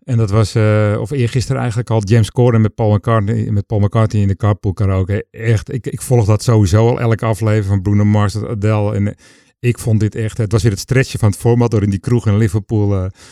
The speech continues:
Paul McCartney, die, eh, als, als de jukebox, eh, aan werd gezet, de gordijnen open. Ja, ik vond het, en ook de hele, het hele verhaal van, eh, in zijn eigen huis daar weer staan en, eh, zichzelf beseffend van de journey die hij heeft gemaakt van het moment dat hij daar zijn liedje schreef tot waar hij,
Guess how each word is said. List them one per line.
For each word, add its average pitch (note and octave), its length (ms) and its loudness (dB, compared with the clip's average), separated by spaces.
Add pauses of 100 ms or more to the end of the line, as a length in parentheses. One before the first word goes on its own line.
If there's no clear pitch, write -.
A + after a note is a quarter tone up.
(180)
Paul G#2+ 160 0
McCartney, G#2+ 480 0
die, G2 320 -2
eh, G2 240 -2
als, G2+ 200 -8 (160)
als - 120 -10
de A#2 80 -6
jukebox, G2+ 440 -2
eh, A#2+ 80 -4
aan G#2+ 100 0
werd G#2+ 140 0
gezet, G#2+ 380 -4
de G2+ 60 -4
gordijnen G#2+ 440 0
open. A2 320 -4
Ja, F2 260 -10
ik A2 140 -10
vond A2+ 180 -2
het, G2 220 -8 (480)
en B2 120 -4
ook A#2+ 120 2
de G#2+ 80 2
hele, A#2 220 4
het A#2 200 0
hele A2 260 2
verhaal A2+ 460 0
van, G#2 340 -4
eh, A2 180 -4
in B2 100 -2
zijn A2+ 240 -4
eigen A#2 300 0
huis A2 240 2
daar G#2+ 140 0
weer G2+ 100 -4
staan G#2 340 -4
en, A2 140 -4
eh, A#2 120 -6
zichzelf A2+ 500 -6
beseffend A2+ 420 -2
van A2 100 -6
de G2 80 0
journey G#2+ 320 2
die G2+ 120 -4
hij G#2 80 0
heeft G#2 160 -6
gemaakt G#2+ 380 -8
van A2 140 -10
het G#2+ 240 -12
moment A2+ 240 -2
dat G#2+ 80 -6
hij A2 100 -6
daar G#2+ 140 -4
zijn G#2 140 -4
liedje G#2+ 200 -4
schreef A#2 340 -6
tot - 180 -8
waar A2 120 -4
hij, G2+ 220 -4